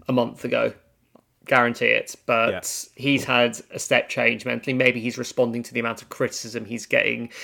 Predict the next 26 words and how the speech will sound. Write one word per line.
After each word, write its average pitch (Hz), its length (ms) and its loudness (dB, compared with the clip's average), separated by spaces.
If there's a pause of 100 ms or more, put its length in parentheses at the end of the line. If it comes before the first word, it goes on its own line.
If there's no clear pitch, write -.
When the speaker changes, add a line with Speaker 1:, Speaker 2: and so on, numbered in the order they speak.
(180)
Speaker 1:
publicly 123 500 -2
for - 140 -10
the 139 60 -10
first 220 260 0
time 143 120 -2
in 120 40 -4
his 117 160 -6
career, 127 400 2
really, 123 400 -8
because 131 320 -4
he's 123 140 -4
always 117 280 0
sort 113 120 -10
of 107 60 -8
exceeded 113 420 -4
expectations. 123 920 -2 (220)
This 131 100 -2
is 113 40 -8
the 127 80 -2
first 131 300 8
time 127 100 4
in 123 60 4
his 120 120 -2
career 123 300 4
he's 113 320 -4 (320)
been 120 400 4